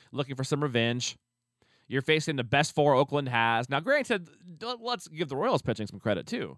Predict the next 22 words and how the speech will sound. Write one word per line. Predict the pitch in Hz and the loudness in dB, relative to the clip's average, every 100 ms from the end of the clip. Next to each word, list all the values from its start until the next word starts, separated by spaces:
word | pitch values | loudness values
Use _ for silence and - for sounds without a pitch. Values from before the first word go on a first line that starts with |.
| _ _ _ - | _ _ _ -14
It's | 151 | -10
not | 190 208 135 | -4 -4 -2
just | 135 110 | -4 0
Oakland | 175 214 131 | 2 4 2
who's | 101 98 | -2 -4
throwing | 117 104 | -4 -4
out | 85 | -4
great | 95 78 | -6 -6
starters. | - 185 127 71 | -2 -2 -2 -6
The | 110 | -2
Royals | 139 240 139 | 2 6 6
are | 107 67 | 4 -4
as | 95 | 0
well. | 151 139 95 | 4 4 4
When | 185 | 2
I | 240 | 2
say | 294 | 2
Oakland | 226 226 220 | 0 2 2
has | 180 135 | 4 2
the | 131 | 0
edge | 175 202 143 | 2 2 2
in | 131 123 | -2 -4